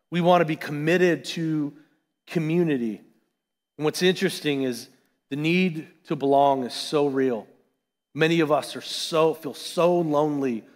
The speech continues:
throughout the week. Stats show that one out of three Americans say that they're regularly lonely, lonely. Young people under twenty-one,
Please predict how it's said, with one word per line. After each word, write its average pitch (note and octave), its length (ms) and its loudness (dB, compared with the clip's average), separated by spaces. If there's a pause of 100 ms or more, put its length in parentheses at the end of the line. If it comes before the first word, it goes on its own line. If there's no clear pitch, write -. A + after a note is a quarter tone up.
(160)
throughout C#3 300 4
the B2+ 80 -4
week. A#2+ 260 -2 (840)
Stats F3 380 4
show E3 300 4
that C#3 160 2
one E3 400 4
out C#3+ 100 4
of C#3 140 -6
three D#3 180 -2
Americans C#3+ 760 0 (600)
say D3+ 220 -2
that C#3 160 0
they're C#3 120 0
regularly C3+ 800 0
lonely, A2+ 440 -6 (160)
lonely. A#2 400 -4 (1400)
Young F3 200 4
people D#3 300 -4
under C#3+ 160 0
twenty-one, D3+ 540 2